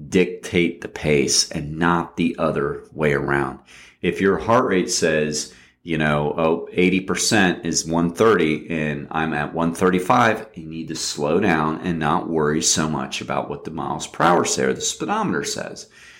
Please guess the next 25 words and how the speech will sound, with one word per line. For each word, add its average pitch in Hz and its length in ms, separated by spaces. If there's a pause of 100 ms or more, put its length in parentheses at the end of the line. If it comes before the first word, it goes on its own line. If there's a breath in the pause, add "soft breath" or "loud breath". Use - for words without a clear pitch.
(240 loud breath)
You 92 140
need 92 320
to 87 240
train 110 580
that 98 220
system. - 420 (540 loud breath)
Here's 185 580 (160)
the 98 80
real 90 240
positive 78 540
news. 65 280
I 98 60
think - 200
this 110 160
is 78 120
all 85 240
positive 76 600
because 76 360
we 82 220
absolutely 80 640
have 69 260
control 71 460
over 67 120
getting 65 300
better. - 340